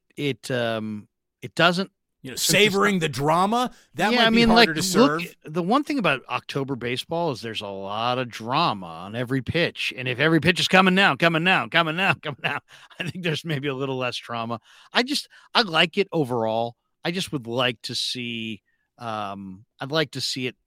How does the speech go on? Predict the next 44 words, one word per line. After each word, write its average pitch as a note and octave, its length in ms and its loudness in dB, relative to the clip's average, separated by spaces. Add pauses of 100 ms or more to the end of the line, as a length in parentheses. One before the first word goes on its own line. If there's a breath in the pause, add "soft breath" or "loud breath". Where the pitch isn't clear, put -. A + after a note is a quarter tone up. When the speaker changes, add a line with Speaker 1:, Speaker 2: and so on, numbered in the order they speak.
(120)
Speaker 1:
relaxed G#2+ 720 -6
a A#2+ 60 -8
little A2+ 240 -4
bit A2+ 300 -4 (140)
in, A#2 400 -8
uh, G#2 360 -8 (200)
in, A#2 440 -8
you B2 100 -4
know, G#2+ 300 -8
in C3+ 160 -6
the B2 60 -6
crucial B2+ 640 -2 (460)
moments, C3 500 0
like A2 340 -10
October B2 720 0
or A#2+ 60 -6
something. B2+ 240 -8
I'd B2 140 -4
like C3+ 200 -2
to B2 80 -14
see - 160 -6
it A#2+ 60 -2
a A2+ 60 -4
little A2+ 200 -4
bit A2+ 180 -6
relaxed. G#2 600 -6 (460 soft breath)
Um, G#2+ 520 -6
I A#2 60 -10
don't B2 220 -4
need, A#2 260 -6 (100)
you C3 140 -6
know, A2 240 -4 (240)
I D#3+ 100 2
don't C#3 100 2
know. G2+ 280 -6
I C#3+ 40 -4
don't D3 80 2
know C3+ 80 4
how C3+ 220 4
you A#2+ 160 -2
could A2+ 140 -10
do A#2 180 -4
that, A#2 240 0
but, G#2 160 -6